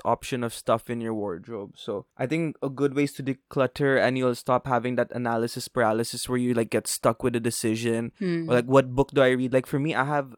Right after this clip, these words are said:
Speaker 1: at least forty books here on my shelf. Some I've started reading, some I haven't even touched yet. But for me, I know the stupid thing is that I just like the look of it.
Speaker 2: Yeah.
Speaker 1: Like, having a lot of books on my shelf. But then I always get into this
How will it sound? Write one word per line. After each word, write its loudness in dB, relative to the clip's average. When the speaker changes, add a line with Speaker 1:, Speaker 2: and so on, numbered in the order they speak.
Speaker 1:
at -4
least -6
forty 4
books -2
here -2
on 0
my -2
shelf. -4
Some 2
I've 6
started 0
reading, 0
some -2
I 2
haven't 2
even -2
touched -4
yet. -2
But 0
for -2
me, -2
I -2
know -2
the -6
stupid -8
thing -4
is -4
that 0
I 2
just -4
like 4
the -2
look 0
of -2
it. -8
Speaker 2:
Yeah. 2
Speaker 1:
Like, -2
having 0
a 2
lot 6
of -2
books -2
on -4
my -4
shelf. -6
But -6
then -2
I 6
always 6
get 4
into -2
this 2